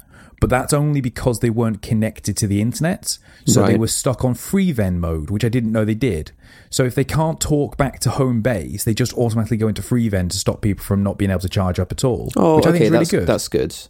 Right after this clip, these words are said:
Speaker 2: That feels
Speaker 1: So
Speaker 2: like a bit of a development. I'm, I'm pretty certain it hasn't always been <laughs> like that.
Speaker 1: Maybe not. But I actually had that twice. So I stopped off once, uh, on the A one, like, about thirty miles out from where we were. And then I stopped off somewhere on the M sixty-two,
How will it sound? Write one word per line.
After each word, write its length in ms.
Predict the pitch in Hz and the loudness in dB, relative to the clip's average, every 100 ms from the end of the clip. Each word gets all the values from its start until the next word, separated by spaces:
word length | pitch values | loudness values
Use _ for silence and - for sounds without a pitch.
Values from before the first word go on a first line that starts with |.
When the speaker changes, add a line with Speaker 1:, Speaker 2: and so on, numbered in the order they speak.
| _ _ _ | _ _ _
Speaker 2:
That 120 | - 139 | -2 2
feels 180 | 175 | 2
Speaker 1:
So 80 | 185 | 4
Speaker 2:
like 140 | 107 202 | 4 4
a 40 | |
bit 140 | 135 | 2
of 100 | 123 | 2
a 60 | 107 | 2
development. 520 | 107 101 107 - 92 | 2 2 0 0 -2
I'm, 200 | 98 104 104 | 0 0 2
I'm 120 | 110 | 0
pretty 200 | 107 147 | 0 -2
certain 240 | 143 - 104 | 2 0 2
it 40 | |
hasn't 240 | 117 101 | 2 2
always 260 | - 101 95 | 2 0 0
been 160 | - 87 | -4 -2
<laughs> 80 | - | 0
like 80 | |
that. 460 | - 165 - - - - | 0 0 -2 0 -2 0
Speaker 1:
Maybe 300 | 131 156 165 | 2 2 2
not. 380 | 156 110 85 - - - | 2 0 -4 -10 -16 -6
But 100 | - | 0
I 100 | 156 | 0
actually 200 | 190 180 | 0 0
had 100 | 175 | 0
that 220 | 147 120 - | 0 -2 -2
twice. 320 | 185 165 - | 0 0 0
So 80 | 120 | 0
I 40 | |
stopped 320 | 113 160 110 | 0 -2 0
off 200 | 135 120 | -2 0
once, 520 | 120 123 113 - - - | 0 0 -2 -6 -6 -4
uh, 320 | 110 101 101 | -2 0 0
on 120 | 104 | 0
the 100 | 104 | 0
A 160 | 98 104 | 0 0
one, 500 | 98 113 92 76 107 - | 0 0 -2 -4 -8 -2
like, 240 | 95 95 | -2 0
about 220 | 98 92 | 0 0
thirty 240 | - 101 95 | 0 0 2
miles 240 | 90 90 | 0 2
out 180 | 92 90 | 0 0
from 120 | 92 | 0
where 140 | 92 87 | 0 2
we 120 | 87 | 0
were. 200 | 95 92 - - - - | 0 -2 -6 -18 -18 -2
And 100 | 110 | 0
then 120 | 117 | 2
I 60 | |
stopped 280 | 117 - - | 0 -2 0
off 140 | 113 107 | 0 0
somewhere 320 | 113 107 104 | 0 2 0
on 80 | 98 | 0
the 80 | |
M 120 | 101 101 | 0 -2
sixty-two, 760 | - - 95 113 98 85 90 | -6 -6 -2 0 2 0 -4